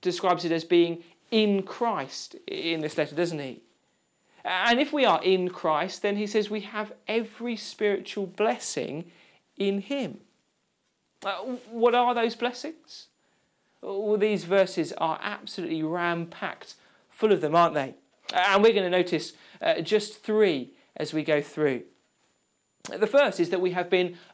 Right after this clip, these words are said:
adopted by the Father. We've been adopted by the Father.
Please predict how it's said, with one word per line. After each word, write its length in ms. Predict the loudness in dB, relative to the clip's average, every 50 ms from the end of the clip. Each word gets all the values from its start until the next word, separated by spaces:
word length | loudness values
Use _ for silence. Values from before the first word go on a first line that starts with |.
| _
adopted 960 | -4 -4 -4 -4 -2 0 0 0 0 -6 -12 -12 -10 -10 -8 -8 -8 -10 -10 -16 _ _ _ _ _ _ _
by 160 | -2 -2 -2
the 100 | -2 -4
Father. 500 | -6 -6 -4 -2 -2 -2 -2 -4 -4 -6 -6 -12 _ _ _ _ _ _ _ -16 -4 0
We've 120 | 2 4
been 100 | 4 4
adopted 480 | 2 2 2 2 2 2 0 -2 2 4
by 120 | 4 4
the 100 | 4 4
Father. 480 | 2 4 6 6 6 6 6 2 0